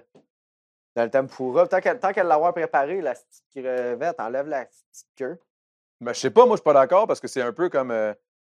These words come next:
Speaker 2: c'est un peu comme le bâton de pogo. Tu sais,
Speaker 1: Ah.
Speaker 2: si t'enlèves le bâton du pogo, c'est dur à pogner, le pogo, là.
Speaker 1: <laughs> Hey, mais ça rend pas la crevette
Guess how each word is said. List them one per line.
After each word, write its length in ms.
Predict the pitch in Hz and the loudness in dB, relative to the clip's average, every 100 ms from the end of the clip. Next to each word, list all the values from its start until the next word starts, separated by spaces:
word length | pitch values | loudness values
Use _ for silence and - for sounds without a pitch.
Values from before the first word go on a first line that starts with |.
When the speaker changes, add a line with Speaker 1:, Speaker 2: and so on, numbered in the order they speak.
| _ | _
Speaker 2:
c'est 120 | 123 | -8
un 80 | 113 | -4
peu 120 | 175 | -2
comme 140 | - | 0
le 100 | 131 | 0
bâton 300 | 123 123 131 143 | 4 4 2 -2
de 40 | |
pogo. 440 | 135 120 151 160 _ _ _ _ _ _ _ _ _ _ _ _ | -2 -2 -2 -4 _ _ _ _ _ _ _ _ _ _ _ _
Tu 60 | 160 | -6
sais, 20 | |
Speaker 1:
Ah. 20 | |
Speaker 2:
si 60 | 156 | 0
t'enlèves 240 | 147 160 | 2 2
le 100 | 147 127 | 2 4
bâton 320 | 127 143 165 | 4 2 -2
du 100 | 123 | -4
pogo, 500 | - 117 147 175 151 | -6 -2 -2 -2 -6
c'est 140 | _ 101 | _ -8
dur 160 | 123 123 | -2 0
à 80 | - | 0
pogner, 280 | 107 117 | -4 -6
le 60 | 131 | -10
pogo, 340 | 107 101 123 113 | -10 -10 -10 -12
là. 80 | 113 _ _ _ _ _ _ | -16 _ _ _ _ _ _
Speaker 1:
<laughs> 20 | |
Hey, 120 | 147 156 | -2 0
mais 180 | 165 | 0
ça 160 | 165 135 | 2 2
rend 180 | 143 151 | 4 2
pas 240 | - 190 | 4 4
la 160 | 185 147 | 6 4
crevette 520 | - 143 131 160 156 | 0 -2 0 0 -2